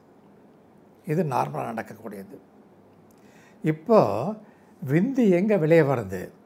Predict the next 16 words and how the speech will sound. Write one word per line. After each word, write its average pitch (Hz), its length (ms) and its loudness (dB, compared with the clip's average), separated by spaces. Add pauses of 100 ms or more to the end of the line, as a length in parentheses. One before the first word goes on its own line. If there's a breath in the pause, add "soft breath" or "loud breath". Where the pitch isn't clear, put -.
(440 soft breath)
சுயம்னம் 196 560 4
பண்ணா 175 280 -2
வெளியே 139 260 0
வருது. 101 460 -6 (720 soft breath)
செக்ஸ்ல 202 420 2
வ-, 170 180 2
ஒரு 151 480 0 (260 loud breath)
பெண்ணோட 190 340 4
ஈடுபடுற 175 600 0
பெண்ணுடைய 160 640 0 (260 loud breath)
ஜனன 165 280 2
உறுப்புல 147 440 -2
போகுது. 110 420 -6 (1500 soft breath)
ஒருவேளை 147 520 2
நீங்க 170 300 0
அது 143 320 0